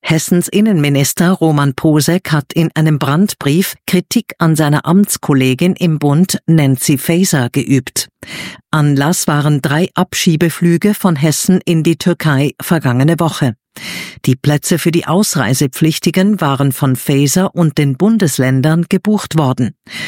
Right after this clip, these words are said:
Allerdings befand sich in den Fliegern kein einziger Straftäter.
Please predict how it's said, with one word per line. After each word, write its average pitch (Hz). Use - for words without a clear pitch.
Allerdings 170
befand 143
sich -
in 156
den 156
Fliegern 165
kein 175
einziger 147
Straftäter. 135